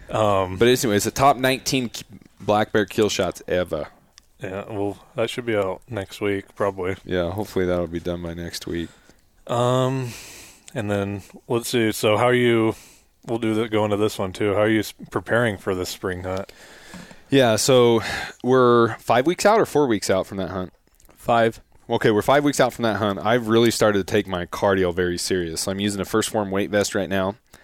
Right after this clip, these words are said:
Speaker 2: and I'll do twenty minutes at eight or nine incline at three and a half, four miles an hour,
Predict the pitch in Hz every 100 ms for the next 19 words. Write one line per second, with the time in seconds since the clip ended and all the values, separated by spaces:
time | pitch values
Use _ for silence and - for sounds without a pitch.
0 | _ _ _ - 95 98 95 104 - 117
1 | 131 123 113 104 - - _ - 90 85
2 | _ _ _ - 104 110 104 101 101 87
3 | 107 - 107 123 135 _ _ - 98 -
4 | 110 104 101 98 - 110 98 95 92 90
5 | 90 104 131